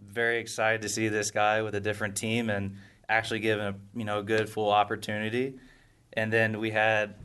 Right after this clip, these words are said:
you know, he was in the battle with Spencer Rattler. If, uh, everybody knows him, he was on Q B one, Beyond the Lights. Uh,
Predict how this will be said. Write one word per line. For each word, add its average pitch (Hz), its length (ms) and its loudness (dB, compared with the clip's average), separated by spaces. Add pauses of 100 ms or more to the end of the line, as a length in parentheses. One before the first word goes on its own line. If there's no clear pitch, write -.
you 113 60 -10
know, 107 140 -4
he 110 80 -4
was 110 160 -2
in 107 120 -6
the 101 80 -8
battle 110 360 2
with 98 180 0
Spencer 123 320 2
Rattler. 107 340 6
If, 101 140 -4
uh, 110 40 6
everybody 107 460 4
knows 104 280 -2
him, 107 200 -2
he 101 80 -2
was 101 120 -2
on 98 180 2
Q 104 220 -4
B 104 140 -2
one, 104 380 -2 (280)
Beyond 101 260 -2
the 95 40 -2
Lights. 98 400 -2
Uh, 95 380 2